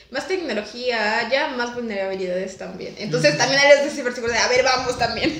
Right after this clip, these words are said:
Speaker 2: Sí, sí, sí, sí,
Speaker 1: Entonces
Speaker 2: está
Speaker 1: ahí
Speaker 2: cañón.
Speaker 1: vamos caminando, eh, uno contra otro, pero sí creo que este, el estado de la ciberseguridad, después de todos, eh, los sectores que he trabajado, creo que es el que más me ha gustado.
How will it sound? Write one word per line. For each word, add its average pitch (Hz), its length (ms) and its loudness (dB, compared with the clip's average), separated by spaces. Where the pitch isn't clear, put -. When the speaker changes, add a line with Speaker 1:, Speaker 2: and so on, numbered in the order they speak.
Speaker 2:
Sí, 156 360 -4
sí, 175 160 -12
sí, - 0 -
sí, 139 260 -12
Speaker 1:
Entonces 254 320 -4
Speaker 2:
está 208 140 0
Speaker 1:
ahí 247 80 6
Speaker 2:
cañón. 254 140 0
Speaker 1:
vamos 269 160 -6
caminando, 226 960 -6
eh, 190 540 -2
uno 220 260 -6
contra 202 360 -6
otro, 214 360 -4
pero 226 180 -2
sí 247 160 -6
creo 285 240 -2
que 330 400 -6
este, 247 340 0
el 247 60 2
estado 254 360 0
de 320 60 -2
la 208 120 -2
ciberseguridad, 208 520 -6
después 214 400 -6
de 247 80 -4
todos, 240 640 -6
eh, 226 220 0
los 214 100 -2
sectores 226 460 -6
que 214 140 -8
he 208 40 -6
trabajado, 220 500 -6
creo 226 120 -14
que 240 80 -16
es - 80 -16
el - 60 -18
que 185 100 -16
más 180 260 -14
me 214 140 -12
ha 190 60 -12
gustado. - 420 -16